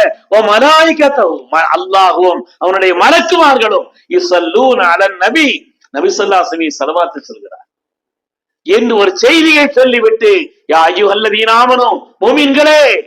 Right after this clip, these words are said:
மூமின்களே, ஸல்லு அலைஹி வ ஸல்லிமு தஸ்லீமா, அந்த நபியின் மீது தாங்களும் ஸலவாத்தும் ஸலாமும் சொல்லுங்கள். ஒரு ஸலவாத்து சொன்னால் பத்து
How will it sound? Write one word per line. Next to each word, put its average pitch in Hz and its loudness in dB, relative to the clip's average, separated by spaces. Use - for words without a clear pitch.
மூமின்களே, 302 2
ஸல்லு 370 4
அலைஹி 233 0
வ 175 -4
ஸல்லிமு 170 -10
தஸ்லீமா, 180 0
அந்த 175 -4
நபியின் 214 -2
மீது 180 -2
தாங்களும் 240 2
ஸலவாத்தும் 240 2
ஸலாமும் 185 0
சொல்லுங்கள். - -18
ஒரு 175 -2
ஸலவாத்து 185 0
சொன்னால் 160 0
பத்து 147 -4